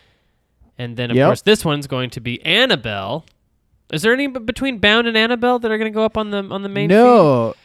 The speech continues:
Speaker 2: No, I think we're gonna do Bound, Annabelle, and then you recommended, uh, two <laughs> films that look, uh, very fun to cover. One was
Speaker 1: <laughs>
Speaker 2: Pinocchio, uh, and, uh, the, the other one was, uh,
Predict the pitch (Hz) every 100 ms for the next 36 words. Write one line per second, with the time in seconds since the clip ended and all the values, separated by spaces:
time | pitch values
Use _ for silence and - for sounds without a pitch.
0 | 87 165 185 220 214 196 214 202 208 202
1 | 196 185 127 139 147 170 185 175 139 147
2 | 165 160 165 175 175 151 151 143 139 143
3 | 185 208 208 175 165 156 156 143 143 139
4 | 131 127 127 127 120 120 - 170 - -
5 | 185 165 143 143 139 139 135 - - 143
6 | 127 120 127 214 170 - 123 110 113 117
7 | 120 117 123 131 175 202 190 - 165 143
8 | 143 165 180 185 185 190 190 220 247 -
9 | - 277 - 139 139 139 139 143 143 139
10 | 131 135 135 135 139 143 135 147 156 180
11 | 175 165 156 147 139 123 131 123 120 117
12 | 110 110